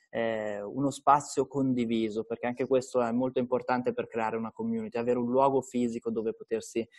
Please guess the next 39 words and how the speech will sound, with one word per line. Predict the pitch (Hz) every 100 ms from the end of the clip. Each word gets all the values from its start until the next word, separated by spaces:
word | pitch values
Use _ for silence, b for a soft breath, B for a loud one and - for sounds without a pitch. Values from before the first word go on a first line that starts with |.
| B B -
ritrovare, | 120 123 127 117 110 110
che | 107 117
sia | - 139
un | 123
luogo | 135 127 127
fisico | - 135 127 127 127
digitale | 123 120 120 123 135 143 151 151 -
o | 123 -
come | - 120 120
può | 123
essere | 120 117 - 117 113
il | 113
nostro | 120 -
computer, | 117 120 117 131 147 147 143
o |
che | -
sia | 107 117 117
un | 113
luogo | 120 117 113
fisico | - 120 117 107
come | 117
può | - -
essere | - 104 107
la |
nostra | 107 101 - 110
scuola. | - - 98 _ _ B B B B B
Ho | 135 143 139
finito | 151 156
il | 165
liceo | 143 151
scientifico, | 147 151 151 143 202 190 160 143 127 120 113 113 113
eh, | 113 113 117
e |
durante | 113 127 131 123
quegli | 123 127
anni | 143 143 135 123 113
lavoravo | 113 117 117 120 113 110
in | 107
teatro, | 135 143 151 151 220